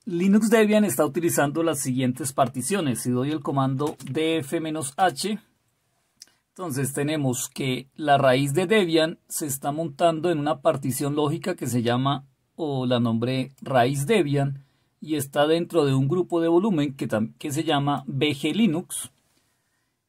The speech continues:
Ya voy a decir cómo, ya voy a mostrar exactamente cómo creé estos grupos de volumen o este grupo de volumen. Y el home,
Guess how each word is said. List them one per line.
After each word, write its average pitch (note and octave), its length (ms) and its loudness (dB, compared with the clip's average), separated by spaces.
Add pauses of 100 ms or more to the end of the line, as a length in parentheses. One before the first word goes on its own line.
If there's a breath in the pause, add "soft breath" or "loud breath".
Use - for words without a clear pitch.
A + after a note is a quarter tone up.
(140)
Ya E3 160 -2
voy F3 160 4
a F3+ 60 6
decir D3 260 2
cómo, D#3+ 360 -4
ya D#3+ 160 4
voy F3 120 6
a F#3+ 60 2
mostrar D#3 360 4
exactamente D#3+ 840 0
cómo D3+ 320 -4
creé C3+ 320 -2
estos D3 400 -6
grupos D#3 300 -4
de D#3+ 80 2
volumen E3+ 400 2
o B2 100 4
este A#2+ 220 -4
grupo D#3 300 -4
de E3 60 0
volumen. E3 480 -2 (640 soft breath)
Y A#3 340 -6 (600)
el G#3 240 -6
home, G3+ 320 0